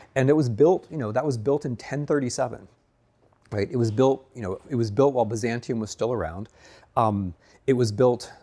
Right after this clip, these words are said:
three centuries before Notre Dame, right? Three centuries before Notre Dame.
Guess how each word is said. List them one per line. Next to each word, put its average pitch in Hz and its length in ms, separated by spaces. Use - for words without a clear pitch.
three 156 260
centuries 151 440
before 117 300
Notre 104 280
Dame, 90 300
right? 110 200
Three 131 180
centuries 127 300
before 117 200
Notre 104 260
Dame. 90 220